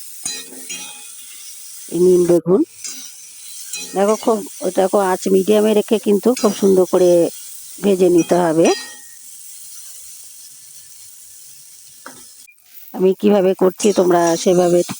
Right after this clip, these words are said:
ফলো করো। দেখো, আমার বেগুনটা কিন্তু ভাজা হয়ে গেছে। এভাবে আমি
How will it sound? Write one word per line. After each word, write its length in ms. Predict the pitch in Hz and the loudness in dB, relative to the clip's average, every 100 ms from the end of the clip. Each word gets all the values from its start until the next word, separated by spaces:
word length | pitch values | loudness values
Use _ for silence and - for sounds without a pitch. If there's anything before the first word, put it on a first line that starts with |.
| - | -4
ফলো 220 | 185 165 175 | -2 0 0
করো। 220 | 175 165 277 - - - - - - - - - - - 175 | 0 2 0 -2 -18 -20 -20 -20 -20 -20 -20 -20 -20 -6 -2
দেখো, 200 | 185 226 190 | 0 0 0
আমার 380 | 175 175 175 175 170 - - - - - - - - - - - - - - | 0 0 2 2 0 -4 -16 -18 -20 -20 -20 -18 -18 -18 -18 -18 -20 -16 -4
বেগুনটা 320 | 202 185 185 190 | -2 2 2 2
কিন্তু 140 | 180 190 | 2 2
ভাজা 200 | 185 190 196 | 2 2 2
হয়ে 160 | 208 208 | 2 4
গেছে। 240 | 208 - 254 415 - - - - - - 190 | 2 2 0 0 -6 -20 -20 -20 -20 -10 -4
এভাবে 280 | 190 202 185 | 0 2 4
আমি 100 | 185 | 4